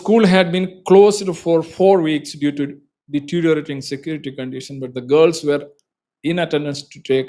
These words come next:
an exam in physics എന്നാണ്. അതായത് ആ സ്കൂൾ അടച്ചിട്ടിരിക്കുകയായിരുന്നു ഇവന്മാരുടെ ഈ ബൊക്കോ ഹറാമിന്റെ ഇത് കാരണം. പക്ഷേ അവസാനം ആനുവൽ എക്സാം, അന്നൊരു ഫിസിക്സ് ആയിരുന്നു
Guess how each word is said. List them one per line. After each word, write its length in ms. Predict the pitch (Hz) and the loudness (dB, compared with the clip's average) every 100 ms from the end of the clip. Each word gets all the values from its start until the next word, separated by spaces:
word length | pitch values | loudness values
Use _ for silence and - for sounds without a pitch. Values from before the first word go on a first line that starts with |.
| 131 | -8
an 60 | 131 | -12
exam 280 | 127 - 131 | -12 -8 -6
in 80 | 127 123 | -8 -6
physics 360 | 139 127 131 - - - | -8 -4 -6 -8 -14 -10
എന്നാണ്. 400 | 117 117 120 - _ _ _ _ _ _ _ _ _ _ _ _ | -10 -8 -10 -12 _ _ _ _ _ _ _ _ _ _ _ _
അതായത് 520 | 131 131 139 143 143 _ _ _ 143 | 0 4 6 6 2 _ _ _ -6
ആ 40 | |
സ്കൂൾ 320 | 143 147 156 | -2 4 6
അടച്ചിട്ടിരിക്കുകയായിരുന്നു 800 | 147 147 175 156 147 147 131 135 | 6 6 4 4 4 6 6 2
ഇവന്മാരുടെ 460 | 135 135 139 139 139 | 0 2 2 4 4
ഈ 120 | 139 | 4
ബൊക്കോ 260 | 131 147 | 2 6
ഹറാമിന്റെ 400 | 139 139 135 131 | 6 6 2 2
ഇത് 120 | 123 120 | 0 0
കാരണം. 380 | 117 117 143 - _ _ _ _ _ _ _ _ _ _ _ - | -4 -6 -12 -20 _ _ _ _ _ _ _ _ _ _ _ -6
പക്ഷേ 240 | 127 151 160 - _ - | -4 -2 -2 -6 _ -4
അവസാനം 300 | 139 151 147 | 0 2 4
ആനുവൽ 280 | 135 151 139 | 4 6 4
എക്സാം, 400 | 127 135 127 - | 4 0 0 -4
അന്നൊരു 200 | 123 139 | -2 0
ഫിസിക്സ് 480 | 143 - 160 160 160 | 2 2 2 0 2
ആയിരുന്നു 260 | 135 120 | 2 2